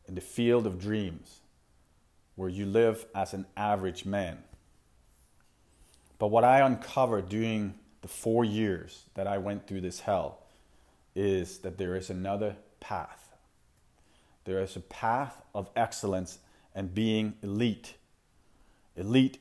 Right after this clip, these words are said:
in your physicality, elite in your spirituality, elite in your relationship with your children, with your ex-wife, with your new partner, with your new wife,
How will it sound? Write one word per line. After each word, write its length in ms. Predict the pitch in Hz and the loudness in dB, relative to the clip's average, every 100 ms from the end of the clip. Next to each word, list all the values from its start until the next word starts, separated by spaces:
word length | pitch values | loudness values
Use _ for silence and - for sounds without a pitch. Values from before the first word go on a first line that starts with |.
| _ | _
in 140 | 104 | -2
your 120 | 101 | -2
physicality, 960 | 95 - 117 - - 127 110 107 90 82 | -2 -2 -2 -2 -4 2 6 4 2 -4
elite 440 | 87 101 123 123 - _ - | -4 0 2 2 -4 _ -6
in 160 | 104 | -2
your 220 | 101 98 | 0 0
spirituality, 880 | 98 - 117 107 - 104 101 92 90 - | -2 -2 0 0 2 2 4 2 0 -6
elite 480 | 95 110 127 123 - | -4 4 4 4 -6
in 100 | 110 | -4
your 100 | 107 | -2
relationship 920 | 101 104 113 113 98 - 101 - - _ - - | 0 2 2 0 -8 -4 -4 -4 -18 _ -20 -20
with 160 | - 92 | -10 -4
your 260 | 98 92 - - _ _ _ _ _ | -2 -4 -6 -20 _ _ _ _ _
children, 580 | - 147 127 95 85 87 | 4 6 6 2 -4 -6
with 180 | 92 | -6
your 220 | 90 95 - | -4 -6 -2
ex-wife, 600 | 117 117 - 113 110 90 | 0 0 0 2 2 0
with 220 | 101 117 104 | -2 -4 0
your 140 | 117 | -2
new 480 | 107 113 131 165 180 | 0 2 4 4 2
partner, 600 | - 117 95 80 82 - - _ _ _ _ _ - | 2 0 0 -4 -12 -14 -20 _ _ _ _ _ -6
with 160 | 107 | -4
your 180 | 104 113 | 0 2
new 300 | 110 123 151 | 4 6 6
wife, 580 | 160 113 95 - - - | 6 6 4 -2 -12 -20